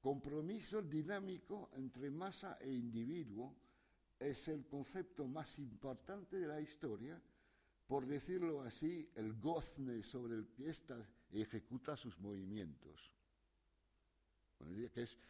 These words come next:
el pivote de la, de, de los, de, de, de, de la doctrina intelectual, literaria y cultural. Esa, ese es el Ortega que van a rehabilitar. Bueno, en realidad,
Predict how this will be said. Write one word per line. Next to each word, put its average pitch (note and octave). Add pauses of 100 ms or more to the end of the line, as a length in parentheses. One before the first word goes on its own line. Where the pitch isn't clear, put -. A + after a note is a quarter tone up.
(180)
el G2
pivote C#3+ (260)
de G2
la, G#2+
de, G2+
de G2+
los, G2+
de, G2+
de, F#2+
de, F#2+
de F#2+
la F#2
doctrina A#2+ (320)
intelectual, G2
literaria G2+
y G#2
cultural. D#2+ (480)
Esa, F#3
ese F#3
es E3+
el E3
Ortega D#3+
que C#3+
van C#3
a C3
rehabilitar. A2 (540)
Bueno, -
en C3
realidad, C3